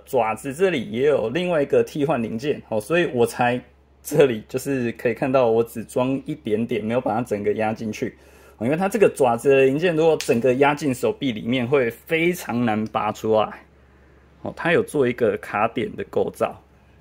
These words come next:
啊，它的替换零件就是这个，哦，炮口的零件，可以这样子组进去以后，把这些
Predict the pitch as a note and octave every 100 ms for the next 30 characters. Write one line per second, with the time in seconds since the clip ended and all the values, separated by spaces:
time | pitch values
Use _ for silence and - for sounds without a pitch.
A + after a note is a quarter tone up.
0 | _ _ _ _ _ _ _ - - -
1 | - C3 C3+ D3 C3+ A#2+ - D#3 D#3+ C3
2 | C3+ D#3 C#3+ D#3 D#3 F3+ F3 F3 - -
3 | _ _ _ _ _ _ - _ _ -
4 | B2+ A2 - G3+ B2+ A2+ B2+ A2+ A#2+ A#2
5 | A2+ C#3 C#3+ G#2+ - - - - - -
6 | - C3 A#2 D3+ D3 C3+ A#2 - - -
7 | - - - A#2 C3+ F3 D3 G#3+ A2 D#3+
8 | C#3+ - G#2+ A#2 E3 F#3 F#3+ F#3